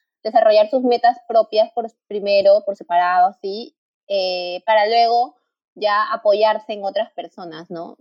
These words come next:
Porque eso es lo que le había pasado a, a Yeon, a ella como que no podía hacer tanto el soporte de, de, de Hyo-yeon porque ella también tenía su vida.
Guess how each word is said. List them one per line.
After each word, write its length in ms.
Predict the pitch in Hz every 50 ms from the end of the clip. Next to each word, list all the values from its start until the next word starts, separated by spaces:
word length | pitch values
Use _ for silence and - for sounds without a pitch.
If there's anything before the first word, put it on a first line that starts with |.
| 220 _
Porque 480 | 196 196 190 - 185 180 180 180 - 202
eso 120 | 208 240
es 40 | 247
lo 80 | 254 240
que 80 | 240 220
le 60 | 202
había 180 | 190 190 196
pasado 340 | - 202 202 208 202 196 196 196 190 - -
a, 400 | 185 180 170 170 165 170 170 - - 185 202 _ _ _ _ _ _
a 140 | 196 190 196
Yeon, 280 | 208 220 220 208 202 190
a 160 | 175 170 165 - -
ella 260 | 196 190 202 214 214 202 202 190 - 196 - - _
como 180 | - 196 196 185
que 240 | 196 196 196 190 - _ _ _ _ _ _ _ _
no 160 | 208 214 220 214
podía 200 | - 269 285 -
hacer 220 | 359 320 320 - -
tanto 360 | 285 269 269 285 285 294 269 247
el 60 | 240
soporte 440 | - 220 196 - 220 226 226 233 240
de, 520 | 240 233 214 196 185 180 180 180 180 - -
de, 140 | 190 196 196 - _ -
de 200 | - - 190 196
Hyo-yeon 500 | - 240 233 233 233 226 214 220 240 277
porque 200 | 285 269 269 220
ella 120 | 214 226
también 220 | 226 220 214 208 202
tenía 220 | 208 208 214 247 -
su 140 | - -
vida. 300 | - 440 208 180 - -